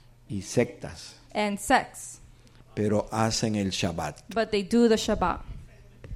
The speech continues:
Speaker 1: No se entiende.
Speaker 2: They don't under-, that, that makes no sense.
Speaker 1: Y lo hacen como,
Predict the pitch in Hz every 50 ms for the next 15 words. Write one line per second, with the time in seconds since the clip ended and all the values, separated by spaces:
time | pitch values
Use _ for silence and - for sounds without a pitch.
0 | - - 107 113 110 - 113 107 95 120 131 117 92 85 73 - - - - -
1 | - - - - 226 220 208 202 202 202 196 190 - - - 220 196 240 233 233
2 | 240 233 233 233 - - 175 214 220 226 226 226 226 233 208 214 - 320 330 262
3 | 214 240 - - - - - 107 104 101 98 98 - 113 101 120 113 113 110 107
4 | 95 -